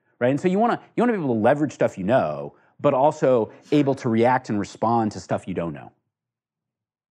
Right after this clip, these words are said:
Um, now, I, I think, and this is a very narrow, maybe Silicon Valley entrepreneurial point, you wanna go back and forth between stuff you know and don't know, but I think it is also important to make sure you are, and this was a thing, frankly, that I didn't do very well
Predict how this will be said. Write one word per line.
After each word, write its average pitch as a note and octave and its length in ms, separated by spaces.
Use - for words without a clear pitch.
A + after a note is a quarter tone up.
Um, D3+ 360
now, A#2 300
I, - 60
I E3+ 40
think, F#3 220
and E3 100
this E3 140
is D#3 100
a C3 120
very A#2+ 340
narrow, G#2 640
maybe G#2 180
Silicon G#2 360
Valley F#2 220
entrepreneurial F2 400
point, C3 220
you E3+ 120
wanna A#3+ 120
go E3+ 80
back B2 220
and B2+ 80
forth A#2 160
between A#2+ 200
stuff A2+ 240
you A2+ 80
know G2 200
and F#2 80
don't F#2 140
know, A#2+ 280
but - 100
I D#3+ 100
think F3+ 140
it D3+ 60
is C3 100
also A#2+ 240
important B2 340
to B2+ 60
make A2 140
sure A#2 140
you G2+ 200
are, F#2+ 240
and C3 120
this F3 120
was E3+ 100
a F3+ 60
thing, C3+ 160
frankly, C3 320
that G2 60
I A2+ 100
didn't A2+ 300
do G#2+ 100
very G2+ 240
well E2 260